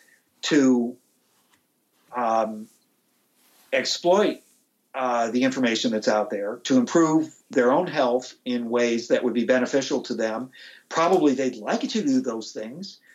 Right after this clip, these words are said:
I think they'd like to be able to join a gym and have an hour a day to work out and not have to worry about, you know, their,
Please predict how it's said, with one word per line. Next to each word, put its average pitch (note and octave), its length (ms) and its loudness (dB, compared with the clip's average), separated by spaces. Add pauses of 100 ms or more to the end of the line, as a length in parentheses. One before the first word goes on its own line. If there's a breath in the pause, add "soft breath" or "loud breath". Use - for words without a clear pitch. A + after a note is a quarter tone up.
I - 60 -4
think E3+ 160 2
they'd E3 160 2
like B2+ 220 0
to - 80 -4
be E3 120 4
able D#3 160 0
to C#3 60 0
join C3+ 300 -2
a A#2+ 40 -8
gym B2 280 -6
and C3 80 -10
have C3 140 0
an B2 80 -2
hour A#2 240 -4
a A2+ 40 -8
day G#2+ 180 -6
to A2 80 -8
work A2 300 -4
out A#2 320 0 (340 loud breath)
and B2 200 -2
not B2 160 0
have C3 180 0
to C#3 80 0
worry A#2+ 340 0
about, A2+ 440 0 (140)
you A#2+ 120 -2
know, A2 160 2
their, G#2+ 160 -4